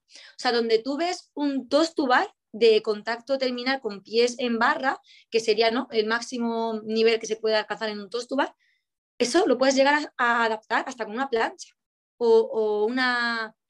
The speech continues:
un movi-, una plancha dinámica de rodilla al pecho. O sea, mil cosas básicas que te van a hacer ponerte y, eh, fuerte poquito a poco. O sea, lo bueno que tiene el CrossFit es que es totalmente adaptable a cualquier persona.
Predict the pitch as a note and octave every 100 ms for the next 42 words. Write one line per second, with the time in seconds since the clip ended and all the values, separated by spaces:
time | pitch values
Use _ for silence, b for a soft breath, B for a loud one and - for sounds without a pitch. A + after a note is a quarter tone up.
0 | _ _ B3 B3+ C4+ C4 B3+ B3+ C4 C4
1 | C4+ B3 A3 B3+ F#4+ A#3+ A3 G#3+ G#3 G#3+
2 | A3 G3+ F#3 D#4 E4 - A#3+ A#3+ B3 B3
3 | b b _ - A#3+ A#3 A#3 C#4 D#4 -
4 | D4 D4 F4 F#4 G#4+ - _ _ A#3 A3
5 | A#3 D4 F4+ C4+ A#3 A#3 A3+ A3+ B3+ B3+
6 | A#3+ A#3+ A#3 A#3 C4+ C4+ A#3 A3 G#3+ G#3
7 | G#3 F3+ A3 A3+ C4+ A#3 A3+ - G#3+ B3
8 | - - - - _ - A3 A3 G#3+ G3+
9 | G3 A#3 C4+ C4+ C4+ B3+ B3 B3 C4 -
10 | C4 B3 A#3 A#3 - G#3 G#3 G#3+ - -
11 | F#3+ F3+ G3 A3+ C4 C4 B3 A#3+ G#3+ G3+
12 | - A3 D#4 - _ - G#3+ G#3 F#3+ G#3+
13 | A3 A#3 G#3+ F#3+